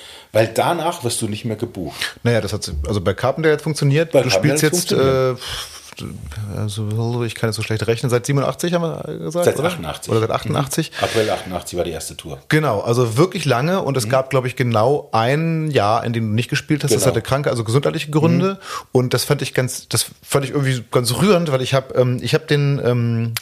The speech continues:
Speaker 2: Facebook-Post gelesen,
Speaker 1: Mhm.
Speaker 2: den, äh, den, äh, äh, er, ähm,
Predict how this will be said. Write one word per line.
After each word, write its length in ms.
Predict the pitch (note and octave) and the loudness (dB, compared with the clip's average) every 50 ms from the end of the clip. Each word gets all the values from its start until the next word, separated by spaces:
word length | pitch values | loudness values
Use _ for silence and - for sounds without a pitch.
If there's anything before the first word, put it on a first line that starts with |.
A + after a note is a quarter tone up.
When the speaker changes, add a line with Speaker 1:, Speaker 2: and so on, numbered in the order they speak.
| - | -4
Speaker 2:
Facebook-Post 580 | - - F#3+ - - B2+ - - A#2 G#2+ - - | 0 0 0 2 0 -2 -2 0 -2 -2 0 0
gelesen, 360 | - G2+ G2 F#2+ E2+ F2 F2+ | -2 -2 0 -2 -2 -2 -2
Speaker 1:
Mhm. 60 | G#2 | -2
Speaker 2:
den, 260 | F#2+ G2 F#2+ G2 - - | 0 0 0 0 -2 -2
äh, 280 | - G2+ G2 F#2+ F#2+ - - - - - - - - - - - - A2 | -2 0 0 0 -2 -6 -8 -14 -14 -12 -12 -12 -14 -16 -14 -4 0 2
den, 240 | G#2 G2+ G2 G2 | 2 2 2 0
äh, 320 | - - G2 F#2+ F#2 - - - _ - | -2 -2 -2 0 -2 -2 -4 -6 _ -4
äh, 140 | G#2+ G#2 - | -4 -2 -2
er, 400 | - G2+ G2 F#2+ F#2+ F#2 - - - G2 | -2 -2 0 0 -2 -2 -4 -4 -4 -2
ähm, 260 | G2 F#2+ F#2 F#2 | 0 0 0 -2